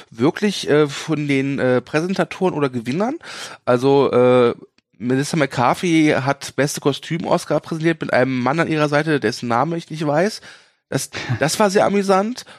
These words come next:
Speaker 1: Und die, äh, Dankesrede von Olivia Colman für The Favourite war auch grandios. Für mich wahrscheinlich eine der besten Dankesreden der letzten Jahre. Aber so Highlights, die jetzt von der Academy kamen, die also geplant waren, so richtige Showanlagen, die gab's halt nicht.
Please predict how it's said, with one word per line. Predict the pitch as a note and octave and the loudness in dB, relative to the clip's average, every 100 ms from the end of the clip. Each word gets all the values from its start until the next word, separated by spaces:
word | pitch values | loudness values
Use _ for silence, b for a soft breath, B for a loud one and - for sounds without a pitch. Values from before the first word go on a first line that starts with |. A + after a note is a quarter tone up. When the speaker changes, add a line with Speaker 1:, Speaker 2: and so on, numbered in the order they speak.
| B | B
Speaker 1:
Und | D3 E3+ - | -2 -2 -4
die, | D#3+ D#3+ D3+ | -4 -2 0
äh, | C#3 | 0
Dankesrede | C3 C#3+ F#3+ - D3 | 0 -2 -4 -2 -2
von | D3 C#3+ | -2 -4
Olivia | C3 D3 C#3+ | -2 0 0
Colman | B2+ D3+ E3 D3 | -2 0 0 0
für | - | -2
The | B2 | -4
Favourite | - D#3 C3 - | 0 2 2 0
war | G#2 | 2
auch | - - _ _ | 2 0 _ _
grandios. | A2+ D#3+ E3 E3 G3 | -4 0 2 2 2
Für | - | -2
mich | C3 E3+ - - - | -4 -4 -6 -12 -6
wahrscheinlich | C3 - D3+ F3 | -2 0 0 2
eine | C3 | 2
der | B2 | 2
besten | E3 - | 0 0
Dankesreden | D3 D3 D#3 - C#3+ | -2 0 -4 -2 -2
der | C3 | -2
letzten | - - | -4 -4
Jahre. | B2 B2 D3+ B3 B B B B B _ | 0 2 2 0 B B B B B _
Aber | C3+ C3+ D3 C#3+ | 0 4 4 4
so | C#3 B2+ B2+ | 2 0 2
Highlights, | E3+ G3+ F#3+ - | 2 2 0 -2
die | D#3 D#3+ | 0 2
jetzt | D#3 - | 2 -2
von | - D3 | -2 0
der | C#3+ | 2
Academy | - - G#3+ C#4+ F#3 | 0 0 0 2 2
kamen, | - A2+ G2 F#2+ | 0 0 0 0
die | G#2 | 0
also | G#2+ | 0
geplant | G#2+ - D3 C#3 A3+ - | -2 -4 0 0 0 -2
waren, | G#2 G2 | 0 0
so | G2 G2 | 0 -2
richtige | B2+ - A#2+ | -6 -8 -6
Showanlagen, | - D#3 D#3 C#3+ | 0 2 2 0
die | C#3 | 0
gab's | G#2+ - | 0 0
halt | G#2 - | -2 -4
nicht. | - - | -8 -10